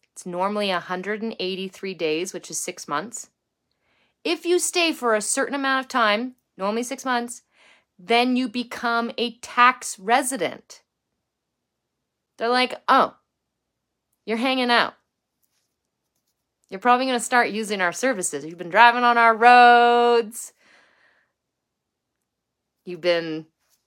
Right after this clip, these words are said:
enjoying our parks." <laughs> Whatever, you know?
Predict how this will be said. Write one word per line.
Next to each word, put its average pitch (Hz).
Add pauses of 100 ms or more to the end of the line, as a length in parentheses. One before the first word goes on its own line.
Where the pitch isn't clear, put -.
(120)
enjoying 254
our 240
parks." - (100)
<laughs> -
Whatever, 196 (160)
you 190
know? 185